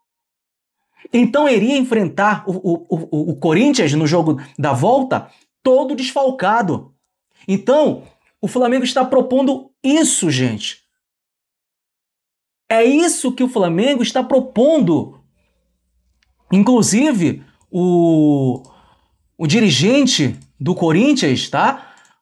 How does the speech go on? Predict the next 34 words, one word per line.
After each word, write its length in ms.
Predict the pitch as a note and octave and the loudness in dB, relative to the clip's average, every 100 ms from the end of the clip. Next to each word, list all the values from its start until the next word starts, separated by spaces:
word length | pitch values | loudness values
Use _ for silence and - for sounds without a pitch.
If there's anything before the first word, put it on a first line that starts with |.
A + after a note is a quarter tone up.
| - | -4
O 80 | |
dirigente 480 | D3+ A#3+ F#3 A#3+ B3+ | 0 2 2 2 0
do 100 | G#3 | 0
Corinthians, 600 | A3 D#3 F3+ C#4+ - C#3+ | 0 0 2 2 0 -2
que 80 | - | -2
eu 40 | |
vou 120 | E3 F#3 | -2 0
trazer 500 | F#3 D3+ F3 D#3+ - - _ - | 0 0 0 -2 -6 -20 _ -12
essa 220 | - F3+ | -6 -2
notícia 320 | F3+ D#3 E3 | 0 0 -2
aqui 100 | F3+ | -4
pra 140 | - D#3+ | -2 0
vocês. 460 | C#3+ C3+ G#3 F#3+ | 0 0 2 2
Na 120 | G3+ | 2
verdade, 300 | G3 A3+ G#3+ | 2 2 2
o 100 | A#3 | 0
Corinthians 560 | C#4 D4 F#3 C4+ D#4+ F#3 | 0 0 2 2 0 -2
já 140 | E3 | -2
se 140 | G3+ G#3+ | -2 -4
posicionou 880 | - F#3 F#3+ - D#3 D#3+ A3+ G3+ - - _ | -4 -4 -4 -4 -2 0 0 0 -6 -20 _
sobre, 800 | - - F#3 F3+ E3 F3+ E3+ - - _ _ _ | -12 -4 -2 0 0 0 0 -4 -10 _ _ _
sobre 320 | - F#3 E3 | -6 -2 0
esse 180 | F3 - | 0 0
assunto, 800 | E3+ - - A3+ D4+ G#3 B2 - - | -2 -2 0 2 2 0 -4 -6 -8
tá? 360 | B2+ F#3+ A#3+ - _ _ _ _ | -2 -2 -2 -12 _ _ _ _
É, 800 | - C#3+ D3 C#3+ C#3+ C#3 C#3 C3+ | -4 0 0 2 2 2 2 2
o 40 | C#3+ | 2
Corinthians 440 | E3 F3 B3+ A#3 | 0 0 2 0
já 100 | G3 | 0
se 140 | G3 - | -2 -4
posicionou 520 | F#3 E3 E3 E3 D#3+ | -4 -2 -2 -2 -4
sobre 260 | E3 D3+ | -2 -2
esse 120 | D3 C3 | -2 -2
assunto, 640 | B2+ E3+ C4 C4+ B2+ - | 0 2 2 2 -2 -6